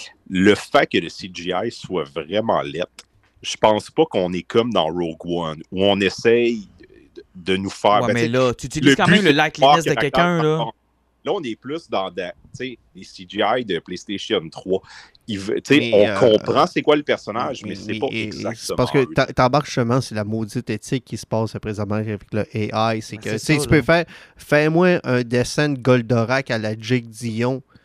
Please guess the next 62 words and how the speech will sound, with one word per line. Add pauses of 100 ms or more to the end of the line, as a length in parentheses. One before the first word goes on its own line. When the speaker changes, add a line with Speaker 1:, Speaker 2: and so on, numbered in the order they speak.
(300)
Speaker 3:
Le
dessin
va
ressembler
comme
si
c'est
Jake
Dion
qui
l'avait
fait,
mais
c'est
pas
lui
qui
l'a
fait.
Ça
fait
que
le
lineliness
puis
l'affaire
de
ce
qui
a
été
recherché
là-dessus, (380)
est-ce
que
le
droit
d'auteur
existe
quand
même ?
Speaker 2:
C'est
le
Speaker 3:
T'sais,
Speaker 2:
même
Speaker 3:
c'est,
Speaker 2:
débat.
Speaker 3:
c'est
le
débat
qu'on
a
présentement.
On, (160)
on,
on,
on
est
dans
l'éthique.
C'est
que